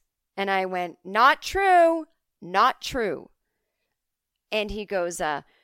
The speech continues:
"Boy, you're really cautious," to her. Like, he's not getting she's a nurse at work, even though she's holding a swab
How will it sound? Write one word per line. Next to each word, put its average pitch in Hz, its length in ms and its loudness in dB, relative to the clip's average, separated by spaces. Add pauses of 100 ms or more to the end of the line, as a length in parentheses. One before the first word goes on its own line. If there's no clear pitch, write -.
(120)
"Boy, 247 340 2
you're 240 300 -2
really 240 440 -6
cautious," - 640 -10
to 165 140 -14
her. 160 320 -12 (760)
Like, 240 260 0 (120)
he's 277 340 -10
not 277 340 -4
getting 226 380 -4
she's 208 300 -12
a 202 100 -6
nurse 180 640 -10 (180)
at 185 220 -12
work, 180 460 -18 (280)
even 285 260 -8
though 302 120 -10
she's 269 300 -12
holding 220 640 -14 (400)
a 196 80 -10
swab 196 680 -10